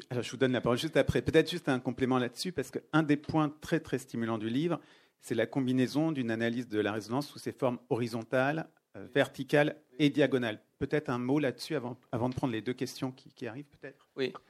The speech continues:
Speaker 2: Oui, j'ai, j'ai l'idée, ähm, ich habe die Idee entwickelt, dass Resonanz,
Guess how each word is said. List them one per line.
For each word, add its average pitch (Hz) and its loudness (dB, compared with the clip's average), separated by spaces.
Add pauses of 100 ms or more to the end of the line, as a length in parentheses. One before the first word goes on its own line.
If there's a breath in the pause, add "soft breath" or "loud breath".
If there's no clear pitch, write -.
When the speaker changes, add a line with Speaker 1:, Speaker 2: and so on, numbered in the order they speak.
(160)
Speaker 2:
Oui, 139 8
j'ai, 143 6
j'ai 143 4
l'idée, 151 6
ähm, 143 8
ich - 0
habe 147 8
die 147 0
Idee 143 6
entwickelt, 190 2
dass 160 4
Resonanz, 151 2